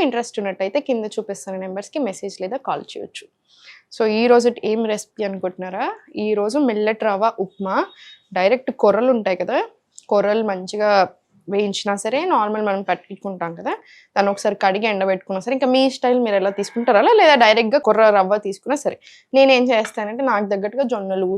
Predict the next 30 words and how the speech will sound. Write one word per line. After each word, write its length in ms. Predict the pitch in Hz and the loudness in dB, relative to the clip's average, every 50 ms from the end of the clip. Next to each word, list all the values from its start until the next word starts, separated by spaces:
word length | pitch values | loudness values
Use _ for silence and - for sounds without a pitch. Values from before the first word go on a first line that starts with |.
| 190 | -4
సజ్జలు, 440 | - 202 185 170 190 190 202 196 196 202 | -6 -6 -4 -4 -4 -4 -4 -4 -4 -4
మిల్లెట్స్ 300 | 202 190 190 196 196 - 202 | -4 -2 -2 -4 -4 -6 -10
అన్నీ 160 | 190 190 196 202 190 | -10 -10 -12 -14 -12
ఉంటాయి 200 | 180 180 175 - | -10 -8 -6 -6
కదా, 120 | 202 262 285 _ _ - - _ _ - 202 202 | -6 -6 -6 _ _ -20 -20 _ _ 2 4 4
ఓట్స్ 240 | 208 202 196 - 196 | 4 4 2 -2 -6
అయినా 140 | 185 190 202 202 - | -4 -4 -6 -6 -2
సరే, 120 | 185 175 180 180 | 0 0 0 0
ఏదైనా 200 | 175 185 208 226 - | -2 -4 -8 -6 -4
సరే, 80 | 202 185 185 | -2 -2 -2
ఓ 20 | 185 - | -2 -4
తిప్పులు 240 | 202 196 - 214 220 196 | -6 -6 -2 -4 -4 -4
తిప్పేసి 340 | 196 190 - 185 190 190 - | -4 -6 -4 -6 -6 -4 -4
పల్స్లో 420 | 247 - 190 175 180 180 - 202 185 180 | -2 0 0 -2 -2 -4 -6 -4 -4 -4
పెట్టేసి 480 | 170 - - 190 - - 320 403 370 _ _ _ _ - 214 | -4 -4 -6 -8 -6 -4 -6 -6 -6 _ _ _ _ -6 -2
ఇలా 100 | 196 196 | 0 2
రవ్వలాగా 580 | 185 185 190 190 190 190 220 233 226 220 208 240 247 240 | 2 4 2 2 2 2 2 2 2 2 0 -2 -2 -4
చేసుకుంటాను. 540 | 165 - - - - 175 175 175 180 175 - 220 226 | -4 -6 -8 -10 -12 -12 -10 -10 -10 -8 -6 -2 0
దీంతోటి 580 | 262 247 240 214 214 226 233 - 392 523 554 - _ _ _ _ _ - | 0 0 0 -2 -2 -4 -2 0 -2 -2 -2 -4 _ _ _ _ _ -8
నేనేం 340 | 311 294 277 254 240 240 240 233 240 | -4 -2 0 2 2 2 2 0 0
చేయాలనుకుంటున్నాను, 720 | 226 214 208 196 190 185 180 180 175 - 220 262 311 277 247 | 0 0 0 -2 -4 -4 -6 -10 -10 -8 -6 -6 -4 -2 -2
ర-, 100 | - - - | -2 0 -2
ఉప్మాలాగా 420 | 220 - 220 202 190 180 185 254 294 - | -2 0 0 0 0 0 0 -2 -4 -4
చేసేస్తాను. 460 | - - - - - - - - - 156 - | -6 -8 -10 -12 -20 -20 -16 -14 -12 -8 -4
So, 100 | 233 233 226 | -2 0 0
మీరు 160 | 226 233 220 214 214 | 0 0 0 0 0
ఇదే 160 | 208 233 269 | 4 4 4
ప్లేస్లో 480 | 285 285 247 202 180 180 - - 262 370 539 - _ - - - _ _ 202 214 | 4 4 2 0 0 0 -2 -4 -4 -4 -6 -8 _ -20 -20 -20 _ _ -2 -2
జొన్నలు, 520 | 214 208 208 196 190 190 185 190 190 196 196 - | 0 0 0 0 0 0 0 0 0 -2 0 0
సజ్జలు 340 | 220 202 185 208 196 190 | 0 0 2 0 0 0